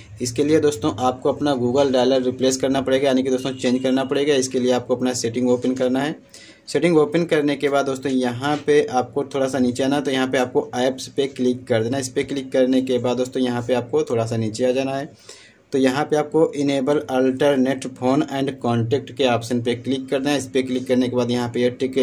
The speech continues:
जो है डिसेबल है, इसको इनेबल कर देना है और यहाँ से ओके कर देना है। ओके करने के बाद set now पे क्लिक कर देना है। अब यहाँ से आपको फ़ोन पे टिक कर देना है।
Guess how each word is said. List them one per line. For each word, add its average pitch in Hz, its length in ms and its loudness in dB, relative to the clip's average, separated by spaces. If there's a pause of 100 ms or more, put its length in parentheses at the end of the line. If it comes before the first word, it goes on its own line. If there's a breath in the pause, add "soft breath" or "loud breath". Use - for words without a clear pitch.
(140)
जो 120 180 2
है 135 180 0 (440 loud breath)
डिसेबल 131 400 0
है, 151 60 2
इसको 143 220 2
इनेबल 127 340 2
कर 147 160 0
देना 151 240 0
है 156 160 0 (120)
और 127 140 0
यहाँ 123 140 0
से 143 120 -4
ओके 120 260 -2
कर 139 160 0
देना 151 120 0
है। 147 60 0
ओके 135 140 -4
करने 131 220 0
के 131 60 0
बाद 135 120 0
set 127 260 0
now 120 220 2
पे 147 100 4
क्लिक 139 260 -4
कर 143 100 0
देना 143 160 0
है। 156 160 -2
अब 131 140 -4
यहाँ 127 160 -2
से 131 100 0
आपको 127 200 -2 (100)
फ़ोन 120 180 0
पे 123 100 -2
टिक 131 240 -6
कर 143 100 0
देना 151 140 0
है। 160 160 -2